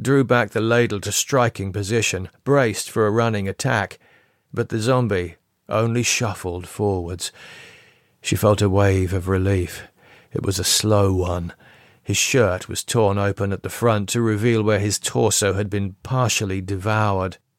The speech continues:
A large hole in his abdomen trailed a slippery rope of intestines behind him. She walked briskly over and whacked him across the temple with the ladle.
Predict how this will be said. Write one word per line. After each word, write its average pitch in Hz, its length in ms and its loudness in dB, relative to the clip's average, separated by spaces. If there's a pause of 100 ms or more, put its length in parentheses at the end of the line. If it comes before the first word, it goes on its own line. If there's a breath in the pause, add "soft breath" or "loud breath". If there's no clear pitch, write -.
(160)
A 113 80 0
large 110 480 2
hole 107 400 0
in 92 80 -6
his 92 280 -6
abdomen 92 640 -4 (460 loud breath)
trailed 92 360 2
a 95 60 0
slippery 95 720 2
rope 98 640 0
of 92 180 -2
intestines 95 840 -2
behind 98 560 0
him. 82 220 -4 (840 loud breath)
She - 200 2
walked 131 460 0 (380 loud breath)
briskly 120 480 0
over 101 600 0
and 98 300 -8 (140)
whacked 120 440 0
him 92 140 -6
across 98 440 -2
the 110 140 -2
temple 98 560 0
with 101 180 -4
the 104 60 -2
ladle. 101 580 0